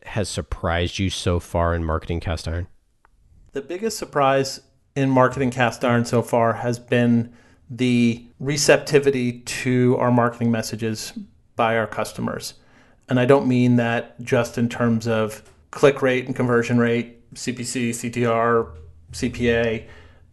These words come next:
Speaker 2: Every other business that I've run or been part of or marketed is a very crowded space.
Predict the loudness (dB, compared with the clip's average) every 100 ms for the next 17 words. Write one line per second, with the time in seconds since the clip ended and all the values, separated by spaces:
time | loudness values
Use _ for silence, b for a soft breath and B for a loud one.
0 | _ 4 4 6 4 4 2 2 2 0
1 | 0 -4 -6 -4 -6 -2 -2 2 2 2
2 | 0 -2 0 0 0 0 0 -2 -2 0
3 | 2 0 -2 0 0 -2 -14 b b -8
4 | -2 -2 0 2 2 2 -2 0 0 2
5 | 0 0 -6 _ -14 -6 0 0 -2 -8